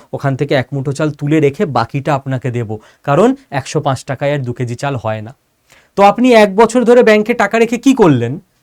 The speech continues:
টাকা তো কমে গেল আপনার। আগের বছর দু কেজি চাল পেতেন, এখন দু কেজি চালও পাচ্ছেন না। তা আপনার টাকা বাড়লো কোথায়? আপনার খালি টাকার ভ্যালু বেড়েছে, টাকাটা বাড়েনি, টাকার স্ট্রেংথ বাড়েনি।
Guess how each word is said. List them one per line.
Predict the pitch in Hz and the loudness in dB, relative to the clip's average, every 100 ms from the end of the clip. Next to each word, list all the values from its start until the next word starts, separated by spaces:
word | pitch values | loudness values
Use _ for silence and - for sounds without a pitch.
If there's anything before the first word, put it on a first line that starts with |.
| _ | _
টাকা | 196 220 | -2 0
তো | 262 | 0
কমে | 269 320 320 | 2 4 6
গেল | 240 165 | 6 4
আপনার। | 127 - 123 151 _ _ _ _ _ | 2 -4 -12 -12 _ _ _ _ _
আগের | 143 170 214 | -2 2 4
বছর | 233 226 | 4 2
দু | 226 202 | -2 -2
কেজি | 233 226 | -2 -2
চাল | 247 247 | 0 0
পেতেন, | 240 233 262 | -2 0 0
এখন | 240 240 | 0 -2
দু | 220 | -2
কেজি | 247 220 | -2 0
চালও | 208 240 | 2 2
পাচ্ছেন | 220 170 - 123 | 4 2 0 -6
না। | 113 127 - _ _ _ - | -6 -10 -16 _ _ _ -4
তা | |
আপনার | 196 208 | 0 0
টাকা | 214 208 | 0 2
বাড়লো | 220 247 233 | 4 6 6
কোথায়? | 190 156 - 156 - _ | 4 2 0 -6 -10 _
আপনার | 151 196 208 | -4 -2 -2
খালি | 220 220 | -2 -2
টাকার | 214 220 | 0 2
ভ্যালু | 170 214 277 | 4 4 4
বেড়েছে, | 208 139 - - - _ _ _ _ _ _ _ _ _ _ _ _ _ | 4 2 0 -8 -14 _ _ _ _ _ _ _ _ _ _ _ _ _
টাকাটা | 185 196 302 302 | 0 2 4 6
বাড়েনি, | 294 240 160 113 147 _ _ _ _ _ _ _ _ _ | 6 6 4 0 -6 _ _ _ _ _ _ _ _ _
টাকার | 165 160 233 | -2 2 0
স্ট্রেংথ | - - 285 285 | 0 2 4 4
বাড়েনি। | 202 202 151 120 | 4 4 4 0